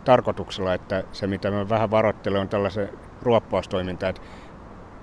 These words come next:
jos haluaa sitä tehdä, niin kannattaa ottaa tarkkaan selvää, että milloin se kannattaa tehdä ja miten ja mitkä on lupaehdot ja missäkin kunnossa, että se on kunnallinen asia. Että tää tulee yksityiselle henkilölle vastaan,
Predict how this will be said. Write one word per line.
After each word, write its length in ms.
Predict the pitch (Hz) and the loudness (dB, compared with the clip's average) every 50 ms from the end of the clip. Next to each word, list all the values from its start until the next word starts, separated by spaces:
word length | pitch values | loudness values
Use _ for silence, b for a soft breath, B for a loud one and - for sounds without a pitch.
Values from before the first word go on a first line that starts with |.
| - - - | -16 -12 -8
jos 160 | 101 90 - | -8 -6 -2
haluaa 240 | - 104 101 104 101 | 0 0 2 2 0
sitä 260 | - - 104 123 113 | -2 0 0 0 2
tehdä, 280 | 104 - 101 95 101 98 | 2 2 0 0 0 0
niin 120 | 98 92 | 0 -2
kannattaa 380 | - 104 101 98 92 - - 104 | -2 -2 -2 -2 -2 -2 -2 -4
ottaa 260 | 92 - - 107 98 | -4 -2 -2 -2 0
tarkkaan 440 | - - 110 104 104 - - 98 92 | 2 2 2 2 0 0 -2 -2 -2
selvää, 480 | - 101 101 98 92 90 90 87 90 | 0 0 0 0 0 0 0 0 0
että 340 | 87 87 85 - - - - 92 - - | -2 -4 -6 -8 -12 -12 -12 -12 -8 -6
milloin 280 | 98 95 92 95 90 | -4 -2 -2 -2 -2
se 100 | - 104 | -4 -4
kannattaa 460 | - - 98 92 90 - - - 92 | -2 -2 -2 -2 -2 -4 -4 -4 -4
tehdä 260 | 85 104 98 90 98 90 | -2 -2 -2 -2 -2 -2
ja 80 | 87 | -2
miten 380 | 90 98 95 - - 90 92 92 | -2 -2 -2 -2 -2 -2 0 0
ja 100 | 90 90 | -2 -2
mitkä 300 | 92 90 - - - 98 | -2 -4 -4 -2 0 0
on 60 | 98 | 2
lupaehdot 640 | 101 98 90 - 107 98 90 82 90 92 85 - - | 2 0 0 0 2 2 2 2 0 -4 -4 -4 -4
ja 140 | 95 90 - B B B B B B - | -4 -4 -4 B B B B B B -6
missäkin 380 | 110 101 - 107 95 - 98 | -4 -2 -2 -2 -2 -2 -2
kunnossa, 440 | - - 110 104 101 95 92 - 95 | 0 0 2 2 2 0 0 -2 -4
että 100 | 87 - | -4 -2
se 80 | - 95 | -2 -4
on 60 | 87 | -2
kunnallinen 640 | - - 104 98 95 92 90 87 90 85 87 175 - - B B B B B B B B B B B B - - | -2 0 0 0 0 0 -2 -2 -2 -2 -4 -4 -6 -6 B B B B B B B B B B B B -4 -2
asia. 440 | 101 92 - - 95 90 87 87 90 - - - - - - - B B B B B B B B - - - - - | -2 0 0 0 0 0 0 -2 -2 -6 -8 -12 -12 -12 -12 -12 B B B B B B B B -14 -16 -14 -10 -8
Että 180 | 98 92 - - - - - - - - | -8 -8 -8 -10 -12 -12 -12 -12 -4 2
tää 160 | - 117 110 | 4 4 4
tulee 400 | 104 - 107 107 101 101 101 - - | 4 4 4 4 4 4 4 2 0
yksityiselle 600 | - 110 - - - - 110 95 - 104 95 92 | -4 -4 -4 -4 -4 -4 -2 -2 0 0 0 0
henkilölle 500 | 98 95 87 - 95 95 92 92 92 87 | 0 -2 -2 0 0 0 2 2 2 2
vastaan, 560 | 90 90 87 - - - - 87 87 85 80 | 0 0 -2 -2 -6 -4 -2 -2 -2 -2 -4